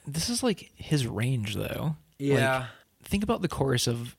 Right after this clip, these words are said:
Speaker 1: The Black Parade, for example.
Speaker 2: Yeah, that's true.
Speaker 1: It hits such a high register. What is it that's going on with this track specifically?
Speaker 2: I don't know.
Speaker 1: I will say maybe this has something to do with it, but melodically, Paul McCartney called and he wants his song back.
Speaker 2: Yeah.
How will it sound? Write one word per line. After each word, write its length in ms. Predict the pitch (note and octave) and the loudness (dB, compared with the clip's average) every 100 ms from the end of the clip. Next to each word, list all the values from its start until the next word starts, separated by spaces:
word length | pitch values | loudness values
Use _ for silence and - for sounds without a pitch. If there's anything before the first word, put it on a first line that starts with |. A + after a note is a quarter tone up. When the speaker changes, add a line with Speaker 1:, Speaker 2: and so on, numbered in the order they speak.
| _ | _
Speaker 1:
The 120 | B2+ | -4
Black 260 | E3+ - - | -2 -4 -4
Parade, 460 | - - - D#3+ D3 | -6 -4 -4 -4 -4
for 140 | - | -4
example. 520 | B2 A#2+ G#2+ A2 B2+ D#3+ - | -4 -4 -4 -2 -2 -4 0
Speaker 2:
Yeah, 340 | B2+ B2 A#2 | 2 4 4
that's 160 | A#2 F#2 | 4 2
true. 360 | - E2 D#2 E2 | 0 -2 -4 -4
Speaker 1:
It 140 | - - | -6 -4
hits 300 | B2+ E3 - | 0 0 2
such 180 | - C#3+ | 0 0
a 60 | |
high 400 | A#2 - - A#2+ | -4 -6 -4 -2
register. 640 | A#2+ A2 A#2+ - - - D#3+ - _ | -2 -4 -4 -4 -4 -6 -8 -14 _
What 160 | - G3+ | -8 -2
is 140 | F#3 B2 | 0 -2
it 80 | - - | -6 -10
that's 180 | A#2 - | -8 -2
going 220 | B2+ A#2+ | 0 0
on 340 | G#2 F2+ D#3+ - - | -2 0 -2 -4 -4
with 300 | A#2+ B2+ - | -2 -2 -2
this 160 | A#2+ - | 0 0
track 260 | - - | -2 -6
specifically? 580 | - D#3 - - - - | -6 -6 -6 -6 -8 -6
Speaker 2:
I 40 | - | -2
don't 120 | D3 | 0
know. 240 | C#3 F2+ D2+ - - _ _ | 0 -2 -6 -12 -18 _ _
Speaker 1:
I 60 | C3+ | 0
will 120 | C#3+ | 2
say 380 | D3 D3+ B2+ A#2+ - - | 4 4 4 2 -2 0
maybe 240 | C3+ C#3+ | 4 4
this 180 | D3 - | 4 0
has 140 | - | 0
something 180 | - - | -2 -4
to 40 | - | -6
do 100 | A#2 | -4
with 120 | A#2+ | -4
it, 160 | - - E3 | -6 -6 -2
but 220 | A2 - - | -2 -2 -4
melodically, 880 | A#2+ A#2 G#2 A2+ - C3+ B2+ B2+ D3 _ _ | -2 0 0 -2 0 2 4 2 0 _ _
Paul 200 | - B2+ | -2 0
McCartney 380 | B2+ B2+ A#2 A#2 | 0 0 0 -2
called 360 | B2 A2+ A#2 C#3 D3 | 0 2 0 -2 -6
and 100 | B2 | -4
he 100 | B2 | -2
wants 240 | A#2 A#2+ - | 0 0 0
his 100 | A#2 | 2
song 240 | A2 A2+ | 0 0
back. 460 | A#2+ B2 - - - - - - - | 0 0 -2 -10 -12 -20 -20 -18 -12
Speaker 2:
Yeah. 280 | D#2 - | -6 -4